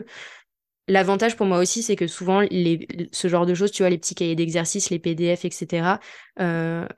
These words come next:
généralement, les gens, ils les téléchargent une fois et ça reste un peu dans les oubliettes de leur, euh, de leur ordinateur.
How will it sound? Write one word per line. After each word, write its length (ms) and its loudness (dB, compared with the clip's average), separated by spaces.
généralement, 440 0
les 100 4
gens, 80 2
ils 140 2
les 100 0
téléchargent 460 -2
une 180 -2
fois 380 2
et 500 0
ça 220 -2
reste 200 0
un 80 2
peu 100 4
dans 80 4
les 180 2
oubliettes 360 0
de 100 -2
leur, 240 -2
euh, 300 0
de 120 -2
leur 200 0
ordinateur. 640 0